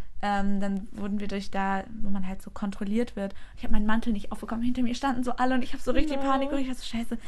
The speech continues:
Speaker 1: gerade richtig unangenehm. Und dann hab ich erstmal die Toiletten gesucht und ich hab in diesem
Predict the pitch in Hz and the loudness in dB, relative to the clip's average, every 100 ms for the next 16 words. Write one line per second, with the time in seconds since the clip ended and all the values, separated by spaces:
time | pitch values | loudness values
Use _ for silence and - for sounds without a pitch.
0 | - - - 240 220 233 - 247 247 233 | -6 -4 -2 -2 -2 -4 -2 0 2 2
1 | 220 220 220 214 - - - - 233 240 | 2 0 0 -2 -6 -10 -8 0 0 0
2 | 226 240 214 - 214 214 302 214 208 208 | -2 -2 -2 -4 -6 -4 -2 0 2 0
3 | - 214 220 - - - - 214 208 196 | 0 -6 -8 -8 -12 -14 -8 -6 -4 -4
4 | 185 185 | -6 -8